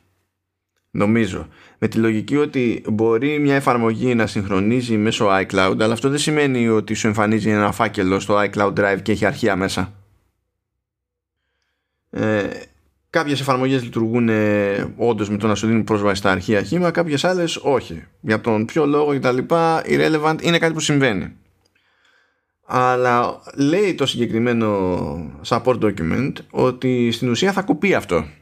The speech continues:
από το Μάιο του δύο χιλιάδες είκοσι δύο. Και τα πάντα θα γυρίσουν στο να αξιοποιούν,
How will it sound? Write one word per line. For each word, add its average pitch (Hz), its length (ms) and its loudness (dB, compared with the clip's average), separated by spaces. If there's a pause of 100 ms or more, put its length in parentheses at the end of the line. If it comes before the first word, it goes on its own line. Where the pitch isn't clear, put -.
(320)
από 117 120 0
το 120 80 2
Μάιο 107 260 2
του 104 60 -4
δύο 104 120 0
χιλιάδες 101 240 0
είκοσι 95 260 -4
δύο. 87 360 -4 (520)
Και 123 120 0
τα 110 200 0
πάντα 151 280 0
θα 180 100 0
γυρίσουν 175 580 0
στο 190 140 -4
να 147 320 0
αξιοποιούν, 165 640 -2